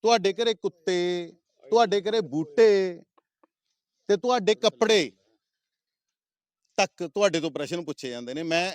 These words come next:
ਇਹ ਹੈਰਾਨ ਆ ਵੀ ਇੱਕ, ਇੱਕ ਜ਼ਿੰਮੇਵਾਰ ਬੰਦੇ ਤੋਂ ਅਜਿਹੇ ਪ੍ਰਸ਼ਨ ਪੁੱਛਣਾ ਜਾਂ ਇਹਨਾਂ ਤੇ ਗੱਲ ਕਰਨੀ, ਇੱਕ ਡੀਫੇਮ ਕਰਨ ਦੀ ਜਿਹੜੀ ਇਹਨਾਂ ਦੀ ਗੱਲ ਆ। ਉਸ ਤੋਂ ਬਾਅਦ ਆ ਦੋ ਮੇਰੇ ਕੋਲੇ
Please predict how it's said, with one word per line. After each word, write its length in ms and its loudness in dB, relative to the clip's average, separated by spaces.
ਇਹ 180 -2
ਹੈਰਾਨ 380 -6
ਆ 260 -10
ਵੀ 280 -10
ਇੱਕ, 260 -14
ਇੱਕ 180 -10
ਜ਼ਿੰਮੇਵਾਰ 520 0
ਬੰਦੇ 320 -8
ਤੋਂ 340 -10
ਅਜਿਹੇ 280 -6
ਪ੍ਰਸ਼ਨ 640 -12
ਪੁੱਛਣਾ 600 -10
ਜਾਂ 200 -8
ਇਹਨਾਂ 260 -10
ਤੇ 120 -10
ਗੱਲ 240 -8
ਕਰਨੀ, 520 -6
ਇੱਕ 180 -12
ਡੀਫੇਮ 480 -4
ਕਰਨ 260 -2
ਦੀ 260 -6
ਜਿਹੜੀ 320 -2
ਇਹਨਾਂ 220 -6
ਦੀ 140 -4
ਗੱਲ 220 -8
ਆ। 60 -16
ਉਸ 140 -4
ਤੋਂ 180 0
ਬਾਅਦ 340 -2
ਆ 140 2
ਦੋ 680 0
ਮੇਰੇ 260 -2
ਕੋਲੇ 680 -4